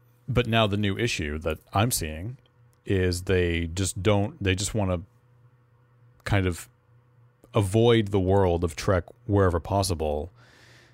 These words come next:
for the sake of doing these high sta-, what they think are high stakes dramatic moments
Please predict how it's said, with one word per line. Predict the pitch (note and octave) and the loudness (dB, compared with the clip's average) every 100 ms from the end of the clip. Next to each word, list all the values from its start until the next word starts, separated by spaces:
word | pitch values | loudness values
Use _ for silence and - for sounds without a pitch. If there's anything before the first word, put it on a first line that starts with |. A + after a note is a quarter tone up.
| _ - | _ -4
for | G#2+ | 0
the | F#2+ | 2
sake | - G2 F2+ | 2 2 2
of | F#2 E2+ | 0 0
doing | F#2+ F#2+ F2 E2+ | 0 2 0 -2
these | E2 D#2+ D#2+ | -2 -2 -4
high | - F2+ F2+ | -2 0 0
sta-, | - - - | -2 -4 -2
what | G2 - | -2 0
they | F#2 | -2
think | - B2 A2 | 0 -2 0
are | E2+ D#2+ | -2 -2
high | - F#2 F#2+ | 0 0 0
stakes | - - F2 D#2+ - | -2 -2 -2 -2 -4
dramatic | G2 E2+ E2 - | -2 0 -2 -2
moments | G2+ G2+ D2+ D2+ - | -2 0 -2 -6 -8